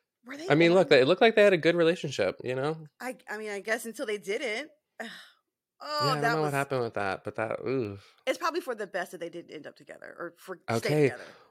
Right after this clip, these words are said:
Speaker 2: but wait, why are we following this trail? Because here's another thing that didn't end well or age well.
Speaker 1: Mm-hmm.
Speaker 2: Both. Brad Pitt and Angelina.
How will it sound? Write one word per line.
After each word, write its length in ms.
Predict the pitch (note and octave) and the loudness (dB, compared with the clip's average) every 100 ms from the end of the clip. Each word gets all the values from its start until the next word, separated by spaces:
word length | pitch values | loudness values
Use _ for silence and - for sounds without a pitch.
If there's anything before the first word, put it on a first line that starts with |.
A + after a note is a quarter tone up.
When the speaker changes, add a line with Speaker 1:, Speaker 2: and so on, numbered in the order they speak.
| - | 0
Speaker 2:
but 100 | B2+ | 2
wait, 200 | C#3 D#3+ | 4 2
why 240 | B2+ C#3 | 2 0
are 80 | D#3+ | 2
we 100 | D#3+ | 0
following 460 | C#3 C#3+ C#3+ C#3 C3+ | 0 2 2 2 0
this 180 | B2 - | -2 -4
trail? 260 | C3+ C#3 | 0 2
Because 280 | B2 A#2+ A#2 | 0 -4 -2
here's 200 | C3+ C3+ | -2 0
another 280 | B2+ C3 C3+ | 0 0 0
thing 200 | B2 A2+ | -2 -4
that 120 | G#2+ | -4
didn't 220 | A#2 A2 | -2 -4
end 260 | - G2+ G#2 | -4 -4 -2
well 480 | G#2 G#2 G#2 A2+ - _ A#2+ | 0 2 2 0 -8 _ -2
or 120 | G#2 | 0
age 240 | G#2 - | 0 -2
well. 400 | G#2+ G#2 G#2+ A#2 _ | 2 2 2 -2 _
Speaker 1:
Mm-hmm. 180 | G3 G3 F#3 | -16 -16 -2
Speaker 2:
Both. 500 | A2 A#2 G#2 - - _ _ _ _ _ _ _ | 6 6 6 0 -14 _ _ _ _ _ _ _
Brad 460 | A2+ G#2+ A2 B2 C#3 | -16 -2 4 6 6
Pitt 180 | C3 D3+ | 2 2
and 120 | A#2+ | 0
Angelina. 680 | G2+ G2+ G2 F#2+ F2+ F#2 | -2 -4 -4 -4 -4 -6